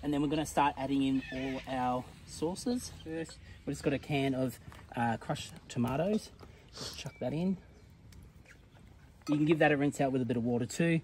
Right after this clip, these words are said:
Now a bottle of sauce. Thank you, mother for the rabbits.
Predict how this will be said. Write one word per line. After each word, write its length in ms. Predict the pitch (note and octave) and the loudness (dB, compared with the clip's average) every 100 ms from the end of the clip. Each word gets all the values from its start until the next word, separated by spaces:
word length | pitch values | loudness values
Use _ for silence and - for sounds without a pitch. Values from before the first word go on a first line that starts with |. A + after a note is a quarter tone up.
| - - - | -4 -14 0
Now 260 | C#3+ D3 - | 4 4 2
a 60 | C3+ | 2
bottle 260 | D3 C3+ | 2 4
of 160 | B2 A#2 - - | 2 0 -12 -14
sauce. 640 | - E3+ G#3 B3+ - - - - - - - - - - - - - - - - - - - - G#3+ - | -2 4 8 8 4 -8 -18 -20 -12 -12 -12 -18 -20 -20 -20 -20 -20 -20 -20 -20 -18 -14 -12 -12 -12 2
Thank 280 | - A#2+ A2 | 2 2 -2
you, 280 | B2+ B2 B2 | 2 2 2
mother 280 | C3 C#3+ D3 | 0 -2 -2
for 140 | - | 0
the 100 | D3+ | 0
rabbits. 720 | C#3 E3 A3 C4+ - - - | 2 2 2 0 -2 -10 -14